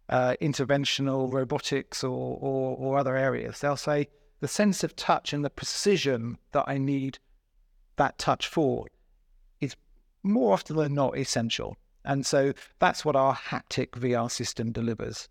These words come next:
And that's the first building block. The second one is kind of a slightly, um, downgraded version of that. So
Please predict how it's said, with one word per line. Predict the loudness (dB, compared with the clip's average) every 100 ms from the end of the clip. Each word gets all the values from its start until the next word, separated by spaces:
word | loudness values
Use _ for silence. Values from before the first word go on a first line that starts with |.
| -2
And | 0
that's | 0
the | -6
first | -2 0 0 -2
building | -6 -4 -6
block. | -6 -10 _ _ _ -12
The | -4
second | 4 4 4 0
one | 0 0 -2 -8 _ _ _ _ _ _
is | 0 2 2 0 -10 _ _ _ _ _ _ _ _
kind | 0 2
of |
a | 4
slightly, | 2 4 4 6 4 0 -2 _ -20 _ _ _ -2
um, | 0 0 -2 0
downgraded | 2 4 2 2 2 2 -2
version | 0 0 0 -2
of | -6 -4
that. | -6 -6 -8
So | 0 2 2